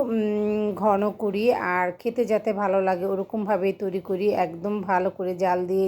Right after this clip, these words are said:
নিচ্ছি। আর এদিকে যেহেতু সকালের নাস্তা খাওয়া হয়ে গিয়েছে, আর আমার খুব চা খেতে ইচ্ছে করতেছিল বৃষ্টি দেখে। চাটা আমি আরেকটু জাল দিয়ে নিব, আহ, ভালো করে লিগারটা।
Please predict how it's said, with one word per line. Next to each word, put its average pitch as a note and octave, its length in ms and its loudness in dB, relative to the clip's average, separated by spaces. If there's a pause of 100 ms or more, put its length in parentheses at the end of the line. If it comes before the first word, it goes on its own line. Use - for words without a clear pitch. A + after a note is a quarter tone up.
নিচ্ছি। F#3 360 -8 (440)
আর F#3 160 4
এদিকে A3 300 2
যেহেতু B3 340 4
সকালের G#3 440 2
নাস্তা G3 380 -2
খাওয়া G3 340 2
হয়ে A#3+ 320 4
গিয়েছে, A3+ 560 -2 (300)
আর F3 120 2
আমার F#3+ 300 -2 (100)
খুব A3 140 -8 (160)
চা F#3 180 -2
খেতে A3 340 -8
ইচ্ছে A3 320 -6
করতেছিল F#3+ 500 -6
বৃষ্টি F#3+ 440 -8
দেখে। F#3 380 -4 (440)
চাটা A#3 320 4 (100)
আমি A#3 120 -2
আরেকটু G#3 520 -2
জাল F#3+ 360 2
দিয়ে F#3+ 180 -2
নিব, F#3 240 -2
আহ, G3 720 0 (140)
ভালো F#3+ 240 2
করে G3 160 -4
লিগারটা। F#3+ 560 -2